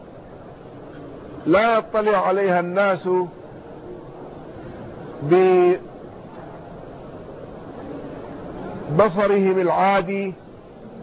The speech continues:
وإنما يحتاج إلى مكبرات وإلى ميكروسكوبات.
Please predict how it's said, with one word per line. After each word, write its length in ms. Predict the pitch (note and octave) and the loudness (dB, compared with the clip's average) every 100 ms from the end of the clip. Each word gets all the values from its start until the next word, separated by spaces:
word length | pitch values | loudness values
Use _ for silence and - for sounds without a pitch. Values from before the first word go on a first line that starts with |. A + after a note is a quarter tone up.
| - - - - - - | -16 -14 -16 -16 -16 -4
وإنما 680 | D3 E3 G3+ G3 F#3+ F#3+ F#3 | 4 6 6 4 4 4 6
يحتاج 680 | F3+ D#3 - F#3 F#3 F3+ F3 - - - - - - - - - - | 6 4 2 4 6 6 4 -2 -16 -16 -16 -16 -16 -16 -14 -14 -6
إلى 260 | E3+ F#3 F#3 | 4 4 4
مكبرات 880 | F3+ - F3 D#3 F3 F3 F#3 F3+ F3 - - - - - - - - - - - - - - | 2 0 0 2 2 4 4 4 2 -4 -16 -16 -16 -16 -16 -14 -14 -12 -14 -14 -14 -14 -4
وإلى 380 | D#3 D#3+ F3 F3 | 4 6 6 6
ميكروسكوبات. 1160 | F3 F3+ F3+ F3 E3+ - F3+ E3+ D#3+ F3+ F3+ F3 | 6 4 2 0 -4 -2 2 4 4 4 6 4